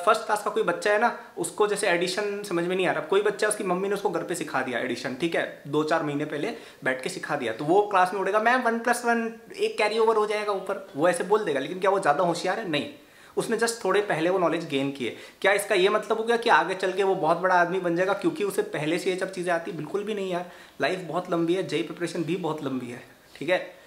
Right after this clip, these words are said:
तो अभी जो असली पता चलता है ना किसकी रैंक आने वाली है, तो ट्वेल्थ में पता चलता है। अभी इलेवन तो आप सोच लो टेस्ट, ये ट्रायल मैच चल रहा है अभी,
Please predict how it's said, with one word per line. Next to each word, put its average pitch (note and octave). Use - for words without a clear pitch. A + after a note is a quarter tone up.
तो E3
अभी D3
जो G#3
असली A3+
पता G#3+
चलता E3+
है F3+
ना A3+
किसकी G#3+
रैंक G3
आने F#3
वाली F#3+
है, G#3
तो B3+
ट्वेल्थ E3+
में G#3
पता G3+
चलता A#2+
है। A2+
अभी D#3
इलेवन E3+
तो G#3
आप G3
सोच F#3
लो A3
टेस्ट, F3+
ये E3+
ट्रायल E3+
मैच F3+
चल D3+
रहा C3
है A2
अभी, -